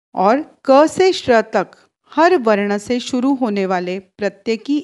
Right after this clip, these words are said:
एक शब्द आपको आपकी हिंदी नोटबुक में लिखने हैं।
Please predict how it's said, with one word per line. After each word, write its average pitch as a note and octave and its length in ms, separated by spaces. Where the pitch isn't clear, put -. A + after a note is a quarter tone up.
एक C#4+ 300
शब्द E3 420
आपको A#3 680
आपकी A3+ 500
हिंदी C#4 460
नोटबुक G3+ 540
में A#3 120
लिखने F#3+ 460
हैं। F3+ 220